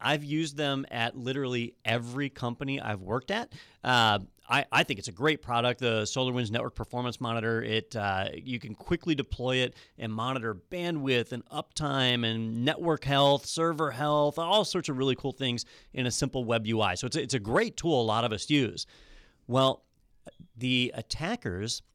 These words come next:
which have been traced back to, I believe it's the Cozy Bear group in Russia, you know, it's always something bear, uh, <laughs> that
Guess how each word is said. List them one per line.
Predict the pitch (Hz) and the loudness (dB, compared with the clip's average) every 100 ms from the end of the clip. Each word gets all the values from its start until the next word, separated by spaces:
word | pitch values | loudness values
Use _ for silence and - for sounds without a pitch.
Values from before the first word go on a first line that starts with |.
| _ _ _ _ - - | _ _ _ _ -20 -4
which | 156 160 | -2 -2
have | 147 | 0
been | 143 | -2
traced | - - 160 - 131 | -2 -2 0 0 -2
back | 131 127 | -2 -2
to, | - 127 120 | -2 -2 0
I | 107 | 0
believe | 127 120 | 0 -2
it's | 104 | -2
the | 101 | -6
Cozy | - 123 120 113 117 | -4 0 0 0 0
Bear | 117 117 | 0 -2
group | 101 120 113 | -4 -6 -4
in | 117 | -6
Russia, | 98 113 - 110 107 | -2 -2 -2 -2 0
you | 101 | -2
know, | |
it's | 95 | -4
always | 101 90 | -6 -6
something | - 95 92 | -6 -8 -8
bear, | 92 92 - - 127 - | -6 -8 -10 -12 -10 0
uh, | 120 117 104 - - - | 4 4 2 -2 -16 -20
<laughs> | - _ _ | -20 _ _
that | 139 143 135 | 2 4 4